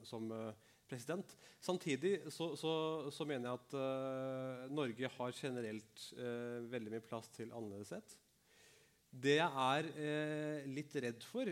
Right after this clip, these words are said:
og, og som vi også må se som en større tendens i, i, eh, Vesten i dag, og som jeg også tror er deler av årsaken til at Trump ble valgt i U S A,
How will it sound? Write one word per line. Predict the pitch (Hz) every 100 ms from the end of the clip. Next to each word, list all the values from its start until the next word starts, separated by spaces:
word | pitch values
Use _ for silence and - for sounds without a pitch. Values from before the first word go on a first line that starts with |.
| -
og, | 151 147 151
og | 147 143
som | 151 147
vi | 151
også | 151 143 - 143
må | 139 147
se | 143 123
som | 123 135
en | 135
større | - 123 117
tendens | 127 123 113 113 131 - -
i, | 120 120 123
i, | 117 120 123
eh, | 123 123 123 123 113
Vesten | 104 - 139
i |
dag, | 139 185 156 - -
og | 127 127 127 117
som | 120 127
jeg | 123
også | 113 131 -
tror | 117 120
er | 113 113 117 117
deler | 120 113
av |
årsaken | 117 110 104 120
til | 113 107
at | 107 - 120
Trump | - 113 113
ble | - 117
valgt | 113 -
i | 123
U | 123
S |
A, | 165